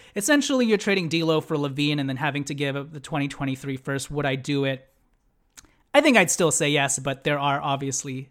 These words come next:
um, big concerns. But yeah, with that said, uh, anything else you wanna add or any other random star you wanna throw out there?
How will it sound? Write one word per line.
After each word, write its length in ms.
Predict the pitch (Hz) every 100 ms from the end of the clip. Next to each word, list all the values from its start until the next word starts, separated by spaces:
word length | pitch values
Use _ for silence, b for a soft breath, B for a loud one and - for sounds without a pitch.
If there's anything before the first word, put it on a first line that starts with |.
| -
um, 280 | 127 127 131 _ _
big 220 | 147 131 131
concerns. 560 | 127 - 123 123 143 B B B B
But 80 | -
yeah, 140 | 269 269
with 120 | 233
that 200 | 262 262
said, 440 | - 285 277 240
uh, 300 | 180 196 220 196
anything 300 | 208 214 226
else 220 | 233 -
you 60 |
wanna 180 | 233 233
add 200 | 220 226
or 60 | 180
any 200 | 180 190
other 160 | 190
random 520 | 165 160 180 180 170 -
star 300 | - 185 180
you 120 | 185
wanna 140 | 180
throw 200 | 180 180
out 200 | 180 185
there? 220 | - 196